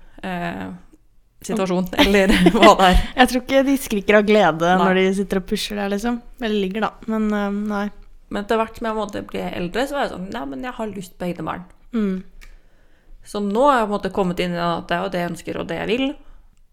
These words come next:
Speaker 1: Eh, og så kommer jo det spørsmålet, hva om, hva hvis?
Speaker 2: Ja.
Speaker 1: Og det er slitsomt, men jeg må også lære meg å legge det fra meg.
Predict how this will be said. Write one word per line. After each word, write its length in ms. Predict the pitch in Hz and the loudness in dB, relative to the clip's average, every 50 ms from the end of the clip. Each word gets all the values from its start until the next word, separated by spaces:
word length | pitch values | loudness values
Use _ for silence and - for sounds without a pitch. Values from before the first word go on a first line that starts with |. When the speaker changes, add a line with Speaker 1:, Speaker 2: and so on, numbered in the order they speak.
| _ _ - | _ _ -8
Speaker 1:
Eh, 260 | 185 185 180 175 180 180 185 | -6 -4 -4 -4 -4 -4 -6
og 100 | 190 185 | -8 -10
så 280 | - - - 196 185 185 | -10 -8 -6 -6 -6 -6
kommer 260 | 202 185 180 175 175 | -6 -6 -6 -6 -6
jo 220 | 180 175 170 165 160 | -6 -6 -6 -8 -8
det 80 | 160 - - | -10 -12 -12
spørsmålet, 420 | - 175 - 165 165 156 147 160 | -14 -12 -10 -10 -10 -8 -10 -8
hva 220 | 160 165 170 170 175 | -8 -6 -4 -4 -4
om, 240 | 170 170 185 170 156 - - - - | -4 -4 -4 -6 -6 -8 -16 -16 -10
hva 220 | 185 175 175 175 180 | -6 -4 -4 -4 -4
hvis? 340 | 180 196 - - - - - - - - - | -6 -8 -10 -16 -18 -20 -20 -20 -20 -20 -14
Speaker 2:
Ja. 220 | - 208 185 185 175 - _ - _ - - - - _ _ - _ - _ - _ - - _ _ - | -10 -10 -8 -10 -10 -14 _ -20 _ -20 -20 -20 -20 _ _ -20 _ -20 _ -20 _ -20 -20 _ _ -12
Speaker 1:
Og 80 | 170 170 | -4 0
det 120 | 190 190 | 0 2
er 800 | 185 180 180 175 170 170 165 - - - - 151 147 - 180 - - - | 2 4 2 2 2 0 -2 -4 -6 -6 -4 -2 -2 -2 -4 -4 -8 -14
slitsomt, 720 | - - - - 180 175 - - 180 233 262 - _ - - - _ _ _ _ _ _ _ _ | -14 -12 -8 -6 -6 -6 -6 -6 -6 -6 -6 -10 _ -20 -20 -20 _ _ _ _ _ _ _ _
men 460 | 175 185 180 180 180 175 175 180 175 | -8 -4 -2 -2 0 -2 -2 -2 -2
jeg 100 | 180 180 | -2 -2
må 120 | 180 180 175 | -2 -4 -4
også 140 | - 185 | -6 -4
lære 180 | 180 175 170 170 | -4 -4 -4 -4
meg 120 | 165 165 | -6 -6
å 60 | 160 170 | -6 -6
legge 120 | 170 165 | -6 -6
det 80 | 170 165 | -8 -8
fra 240 | - - - - - 165 | -8 -8 -8 -8 -6 -6
meg. 140 | 180 180 | -6 -6